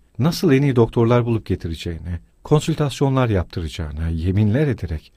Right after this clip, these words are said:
onları nasıl inandırmaya çalıştığını burada anlatmayacağım. Şu kadarını söyleyeyim ki o geceden sonra Razumihin onların oğlu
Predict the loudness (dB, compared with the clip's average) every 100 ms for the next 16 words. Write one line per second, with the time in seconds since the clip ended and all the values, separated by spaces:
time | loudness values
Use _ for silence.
0 | 0 2 2 0 0 -2 0 -2 2 2
1 | 2 0 0 0 -2 -4 -4 -2 0 0
2 | _ _ -2 0 0 -2 -6 -12 -18 -16
3 | -18 -18 -20 _ _ -14 0 0 2 -2
4 | 0 0 2 0 0 -2 0 0 -2 -6
5 | -2 -2 -2 -2 -2 0 -2 0 -2 -2
6 | -2 -2 0 0 -2 _ -2 0 0 -2
7 | -4 -6 -4 -4 -4 -6 -6